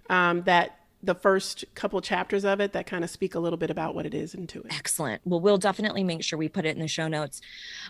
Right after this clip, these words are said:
Speaker 2: I am so glad that you had a few moments and that I caught you.
Speaker 1: Yes.
Speaker 2: And,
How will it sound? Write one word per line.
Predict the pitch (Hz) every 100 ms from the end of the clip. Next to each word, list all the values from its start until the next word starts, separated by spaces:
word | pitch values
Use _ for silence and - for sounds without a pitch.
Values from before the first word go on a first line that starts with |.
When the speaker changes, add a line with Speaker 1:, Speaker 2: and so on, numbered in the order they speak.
| -
Speaker 2:
I | 202 208 220 -
am | 180 180
so | - - 247 247 294 285
glad | 202 156 143 151
that | 151
you | 190
had | 170
a | 160
few | 185 175
moments | 165 165 247 240
and | 202
that | 170
I | 165
caught | - 185 240 -
you. | 277 269 285 240
Speaker 1:
Yes. | 247 247 180 - 208
Speaker 2:
And, | 202 196 190 196